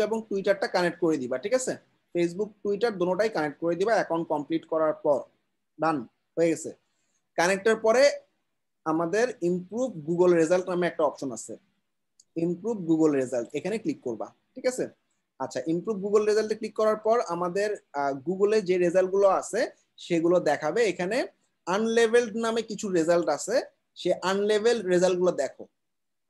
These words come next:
Unleveled click করলাম। আনলেভেল মানে কি? Google-এ আসতেছে কিন্তু sure না Google যে এটা তোমার নাকি তোমার না। তো এটা আমি এখন Google-কে বলে দিব বা help করব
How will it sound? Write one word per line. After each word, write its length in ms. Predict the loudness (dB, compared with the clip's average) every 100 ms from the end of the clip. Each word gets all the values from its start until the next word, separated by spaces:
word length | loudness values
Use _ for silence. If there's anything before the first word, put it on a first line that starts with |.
| -2
Unleveled 640 | 0 0 0 2 2 0 -8 _ _ _
click 160 | -6 -4 -2
করলাম। 260 | -2 -4 -8 _ _ _ _ _ -6 -4
আনলেভেল 380 | -2 -2 0 0
মানে 120 | -2 -6 -6
কি? 80 | -8 -8 -16 -8
Google-এ 400 | -6 4 4 4 2
আসতেছে 480 | -2 -4 -6 -4 -2 -4 -4 _ _ _
কিন্তু 260 | -6 -6 -4 -4 -6 -16
sure 320 | -4 2 4 4 2
না 80 | 0 -2 -2 2
Google 320 | 4 4 2 -2 -12 -6
যে 100 | -2 0 0
এটা 140 | -2 -4 -4
তোমার 300 | -4 -2 -2 -4
নাকি 180 | -4 -8 -6
তোমার 240 | -6 -6 -8 -10
না। 80 | -12 _ _ _ _ _
তো 60 | -16 -8 -4
এটা 120 | -4 -4
আমি 100 | -2 -4
এখন 140 | -4 -4
Google-কে 340 | 2 2 2 0
বলে 140 | 2 2
দিব 100 | 2 0 0
বা 60 | 0
help 200 | -4 -8 -4
করব 200 | -4